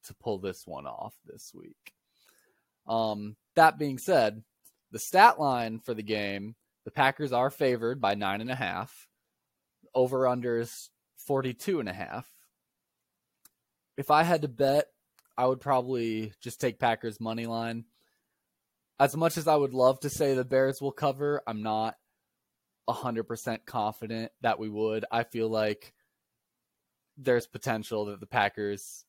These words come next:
could get up more than nine and a half on us. I think they could win it by ten by the end of the game. It's hard to say as a Bears fan. I hate the Packers, but in the reality of how our teams are,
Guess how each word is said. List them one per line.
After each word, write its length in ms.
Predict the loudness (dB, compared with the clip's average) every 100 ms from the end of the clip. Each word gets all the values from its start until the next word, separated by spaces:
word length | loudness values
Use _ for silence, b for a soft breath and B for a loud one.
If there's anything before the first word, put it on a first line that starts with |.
| _ _ -12
could 180 | -6
get 220 | 0 0 2
up 240 | 0 -2 _ _ _ _ -12
more 320 | -6 -4 -4
than 140 | -6
nine 220 | -4 -4 -6
and 80 | -6
a 40 |
half 320 | -4 -4 -4
on 140 | -8 -6
us. 240 | -6 -4
I 120 | -6
think 220 | -4 -6
they 100 | -4
could 160 | -4 -6
win 180 | -8 -10
it 100 | -6
by 120 | -6
ten 500 | -6 -6 -4 -4 -8 _ _ _ _ _ _
by 160 | 0 0
the 160 | 0
end 160 | -4 -4
of 60 |
the 60 | -8
game. 520 | -4 -4 -4 -6 -10 -16 _ _ _ _ _ _ _ -20 _ _ _ _ _ _ 4
It's 160 | 6
hard 180 | 8 6
to 60 | 4
say 220 | 2 2
as 100 | 2
a 40 |
Bears 340 | 2 4 4 0
fan. 420 | -2 0 0 0 -2
I 120 | 0
hate 200 | 0 -2
the 60 |
Packers, 680 | -2 0 0 -2 -4 -4 -10 -20 _ _ _
but 320 | -2 0 -2 -6 _ _ _ _ _ _ _ _
in 100 | -4
the 80 | 2
reality 640 | 4 6 6 4 -2 -4 -8
of 320 | -4 -2 -2 -8 _ _ _ _ _ _ _
how 220 | 0 2
our 120 | 2
teams 300 | -2 -6 -4
are, 380 | -2 2 0 -2